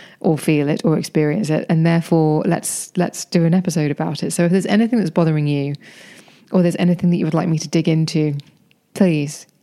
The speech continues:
email me, the beauty podcast at gmail dot com, or D M me on Instagram and Twitter, where I'm at Emma Guns. Or my preference would be the Facebook group, because <clears throat> what's fantastic about the Facebook group is that if somebody does ask a question, if somebody does make a comment,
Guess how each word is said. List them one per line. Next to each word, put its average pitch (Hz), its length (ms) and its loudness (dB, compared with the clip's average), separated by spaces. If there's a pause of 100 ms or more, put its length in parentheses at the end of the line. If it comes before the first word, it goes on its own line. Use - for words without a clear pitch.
email 202 280 4
me, 190 160 2
the 165 100 -4
beauty 147 240 -2
podcast 143 440 -4
at 160 80 -6
gmail 143 340 -2
dot - 120 -6
com, 151 320 0
or 151 180 0
D 151 180 -2
M 143 160 -2
me 143 180 -2
on 151 120 -2
Instagram 151 400 -4
and 147 80 -6
Twitter, - 320 0
where 151 140 -2
I'm 139 120 -2
at - 180 -6
Emma 143 180 -4
Guns. 160 360 0 (420)
Or 214 360 2
my 208 140 4
preference 202 560 0
would 180 120 -4
be 170 460 2 (140)
the 185 80 -2
Facebook 160 360 -2
group, 151 320 0 (640)
because 185 560 2
<clears throat> - 80 -14
what's 208 460 4
fantastic 202 540 0
about 175 180 2
the - 60 -4
Facebook 170 380 0
group 156 320 0
is 160 100 -2
that 180 100 0
if 180 80 -2
somebody 208 320 2
does 180 340 2
ask - 280 -2
a - 40 -14
question, 160 460 -2
if 175 80 -4
somebody 185 280 2
does 175 260 0
make 165 200 0
a 160 40 -4
comment, 151 540 -2